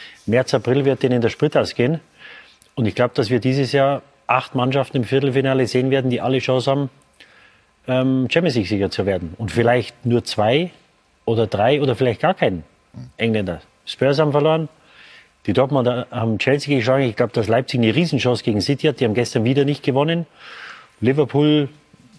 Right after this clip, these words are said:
gestern gewonnen gegen Real. Ich glaub, da, da wird's reichen. Also es kann sein, dass nur ein oder zwei Engländer dabei sind. Und ich glaub, dass der Sieger aus dieser Paarung auch eine Chance hat. Ähm, Osimhen, äh, war im, in der Vorrunde noch verletzt, glaub ich, hat wenig gespielt da.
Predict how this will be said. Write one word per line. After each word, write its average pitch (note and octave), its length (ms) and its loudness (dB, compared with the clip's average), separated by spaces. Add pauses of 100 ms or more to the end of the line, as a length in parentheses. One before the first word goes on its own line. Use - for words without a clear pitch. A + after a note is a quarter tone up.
(540)
gestern C#3+ 340 0
gewonnen C3+ 360 2
gegen B2+ 180 0
Real. B2 260 2
Ich B2+ 100 0
glaub, C3+ 200 0
da, A#2+ 180 2 (120)
da A#2+ 100 -2
wird's A#2+ 220 0
reichen. C#3+ 280 -2
Also G2 140 -2
es G2 100 -6
kann A#2 140 0
sein, A#2+ 160 2
dass B2 140 0
nur B2 120 0
ein A#2+ 160 0
oder C3 160 0
zwei A#2 200 -2
Engländer B2+ 280 0
dabei A2+ 280 2
sind. D#3+ 200 0 (600)
Und A#2 140 0
ich G2+ 100 -2
glaub, B2+ 200 -2
dass B2+ 180 -2
der A2 100 -2
Sieger C3+ 320 0
aus - 160 -2
dieser C#3 460 0 (180)
Paarung D3 540 0 (520)
auch C3+ 140 2
eine C3+ 140 0
Chance E3+ 340 0
hat. - 340 -10
Ähm, A2 460 -2
Osimhen, C#3 720 2 (260)
äh, B2 260 -2 (200)
war A#2+ 160 4
im, A2+ 260 -2
in A#2+ 80 -4
der A2 100 -2
Vorrunde C3+ 360 2
noch A#2 120 2
verletzt, B2 360 -2
glaub D3 160 0
ich, B2 80 0
hat A2 240 -2
wenig B2+ 320 0
gespielt C#3 480 -2
da. E3 180 0